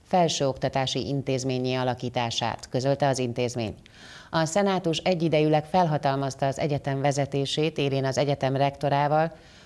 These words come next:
hogy kezdje meg a modellváltási folyamat előkészítését, tartalmazza a közlemény. A modellváltást tizenhét igen,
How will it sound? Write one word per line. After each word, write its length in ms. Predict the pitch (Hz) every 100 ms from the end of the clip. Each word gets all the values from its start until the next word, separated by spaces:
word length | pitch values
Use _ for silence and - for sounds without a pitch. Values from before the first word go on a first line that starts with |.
| -
hogy 180 | 185 175
kezdje 340 | 208 220 160
meg 200 | 151 165
a 80 | 170
modellváltási 920 | 165 143 131 135 131 127 131 127 131
folyamat 480 | - 151 143 135 127
előkészítését, 1160 | 160 151 143 143 139 - 135 135 131 - 127 123 - - -
tartalmazza 720 | 165 - 127 139 151 143 135
a 80 | 127
közlemény. 640 | 123 113 113 117 120 - - _ _ -
A 160 | - 165
modellváltást 1040 | 175 185 175 160 156 156 147 147 - -
tizenhét 680 | - 202 185 175 135 143 139 -
igen, 360 | 127 151 160